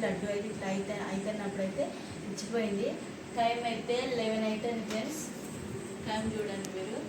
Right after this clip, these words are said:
టైమ్ అయితే లెవెన్ అవుతుంది. పాపనైతే పండబెట్టిన, లేకపోతే ఇవన్నీ ఖరాబ్ అవుతాయి అనేసి అయితే ఫస్ట్ పాపని పండబెట్టి తర్వాతకైతే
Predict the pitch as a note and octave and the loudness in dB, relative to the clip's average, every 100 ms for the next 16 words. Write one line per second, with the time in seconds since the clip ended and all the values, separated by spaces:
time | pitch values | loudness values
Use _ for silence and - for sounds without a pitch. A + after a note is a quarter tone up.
0 | - - - - - - - - - - | -6 -8 -8 -8 -8 -8 -8 -10 -8 -8
1 | - - - - G#3+ G#3+ G#3+ A3 A#3 G#3+ | -8 -8 -8 -8 -4 -2 -2 -2 0 2
2 | G#3 G#3 G3+ G3 A#3 G#3+ G3 - - - | 0 -2 -4 -2 -2 0 -2 -2 -4 -6
3 | - - - - - - - - - - | -8 -8 -6 -6 -6 -6 -6 -6 -6 -6
4 | - - - - - - G#3 G3+ A3 A3 | -4 -4 -4 -6 -6 -4 -2 0 0 0
5 | A#3 A3 G#3 G#3 G#3 G3+ G3 F#3+ G#3 G#3 | 0 -2 -2 -2 -2 0 0 0 -2 0
6 | G3 G3 G3+ G3 F#3 F#3+ - A3 G3 G3 | 0 -2 -2 -2 0 0 -2 -2 0 0
7 | F#3+ F#3+ G3 G3 F#3+ G3 G3 F#3+ F#3 F#3 | 2 0 0 0 2 2 0 -2 -2 -2
8 | F#3 F#3+ G3+ F#3+ A3+ A3+ G3 - G3+ G#3+ | -2 -2 -2 -4 -4 -4 -4 -4 -6 -4
9 | F#3+ G3 G3+ G3+ F#3+ F#3 F#3 F#3 - - | -2 -2 0 2 2 2 -2 -2 -4 -4
10 | - - - - G#3+ G#3 F#3+ A3+ G3 | -6 -8 -8 -2 0 2 0 -2 -2